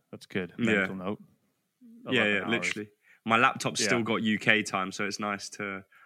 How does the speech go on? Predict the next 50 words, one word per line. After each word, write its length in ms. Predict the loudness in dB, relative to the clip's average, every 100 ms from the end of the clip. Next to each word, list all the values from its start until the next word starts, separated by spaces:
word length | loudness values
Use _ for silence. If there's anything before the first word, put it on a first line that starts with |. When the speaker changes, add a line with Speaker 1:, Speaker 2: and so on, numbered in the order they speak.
| _ _
Speaker 2:
you 80 | -2
know, 180 | -2 -2 -8 4
Speaker 1:
<laughs> 160 | 4 4 -14 -20 -6
Speaker 2:
make 100 | 4
Speaker 1:
It 60 | 8
actually 260 | 8 8 6
works 240 | 4 4
pretty 200 | 2 6
well 240 | 8 8
as 120 | 6 4
well, 280 | 2 2 -2
eleven 340 | 2 2 4
hours, 320 | 2 2 2 0
because, 440 | -2 0 0 -4 _ _ _ _ _ _ _ _ _ _ _ _ _ _ _
like, 160 | 2 2
i-, 200 | 0 2
that's 240 | 2 2 0
still 320 | 2 4 4
pretty 300 | 0 -2 -2
reasonably 880 | -2 -2 -2 -2 -4 -2 -4 -4 -6 -6
easy 420 | -4 -4 -6 -10
to 140 | -12
do 200 | -8 -6
stuff. 440 | -6 -8 -8 -10 -20 -20 _ _ _ -2
You 120 | 2
Speaker 2:
Yeah, 40 | 2
Speaker 1:
know 80 |
what 100 | 2
I 40 | 2
Speaker 2:
yeah. 120 | 2 0
Speaker 1:
mean? 80 | -4 -4
Like, 160 | 2 2
it's 140 | 2 -2
the 80 |
beginning 420 | -2 2 4 4 4
of 80 |
my 200 | 4 4
day. 320 | 4 4 2 -2 _ _ _ _ _
Like, 140 | 0 4
I 120 | 4
might 200 | 6 4
just 140 | 2
have 160 | 0 0
to 80 | 0
get 140 | 0
up 140 | 0 0
a 40 |
little 220 | -2 -2
bit 140 | -4 -4
earlier, 520 | -4 -4 -4 -4 -8